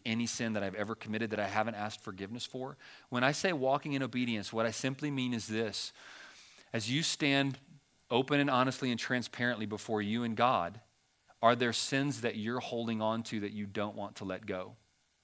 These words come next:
Are there things that you've done or are doing and you think, "Not, I'm not ready to let go of that right now"?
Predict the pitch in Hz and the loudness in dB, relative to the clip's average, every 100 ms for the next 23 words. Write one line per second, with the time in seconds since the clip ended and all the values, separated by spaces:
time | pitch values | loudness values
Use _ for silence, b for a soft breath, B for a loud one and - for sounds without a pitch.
0 | _ _ B B B 110 110 123 127 127 | _ _ B B B 4 4 4 4 2
1 | 120 117 104 98 95 107 113 131 151 117 | 2 -2 -4 -6 0 2 4 4 2 0
2 | 107 107 120 117 120 113 101 98 - 104 | 4 6 6 4 0 0 0 -4 -4 -6
3 | 98 - _ 110 107 120 - _ _ _ | -6 -10 _ 0 4 4 2 _ _ _
4 | 107 101 104 110 117 113 110 110 98 95 | -2 0 4 4 4 0 0 0 -2 -2
5 | 95 90 90 87 92 90 90 87 | -4 -4 -4 -4 -6 -8 -8 -12